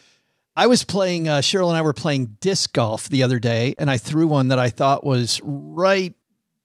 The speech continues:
in a great, I couldn't find, I couldn't find it. Like, this big white disc, couldn't find it anywhere. It had somehow made its way, like, wedged under this little,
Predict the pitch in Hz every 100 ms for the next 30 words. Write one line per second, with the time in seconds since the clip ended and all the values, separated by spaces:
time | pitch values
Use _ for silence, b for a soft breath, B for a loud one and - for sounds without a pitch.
0 | _ - 147 190 151 170 139 - - 196
1 | 139 143 147 - 135 139 113 151 113 135
2 | 131 190 - - b b 339 320 285 -
3 | _ _ _ _ 139 170 202 208 - -
4 | 117 160 123 - - _ _ _ - 196
5 | 165 180 156 151 170 202 220 - 160 156
6 | - 202 190 180 156 143 160 160 - 147
7 | 147 131 127 _ - 139 131 - 147 131
8 | 156 151 113 - - - 165 170 147 127
9 | 135 127 131 147 156 147 135